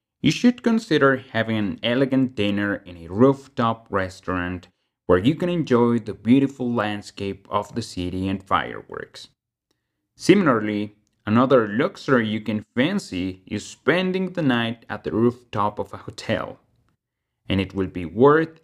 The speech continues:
every single penny. But just like in the cruise ship, you should also book in advance.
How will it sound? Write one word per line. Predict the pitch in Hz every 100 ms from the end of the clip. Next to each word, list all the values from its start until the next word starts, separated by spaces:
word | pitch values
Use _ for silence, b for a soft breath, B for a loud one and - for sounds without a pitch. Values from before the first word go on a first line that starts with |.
| -
every | 107 117 87 95
single | - - 110 113 117
penny. | 113 - 98 95 - _ _ _ _ _ _ _ _ _
But | - -
just | - 131 -
like | 190
in | 101 98
the |
cruise | - 190 196
ship, | - - 85 - - _
you | 110
should | 110 113 98
also | 127 196 233
book | - 127 117 113
in | 104
advance. | - 69 55 - -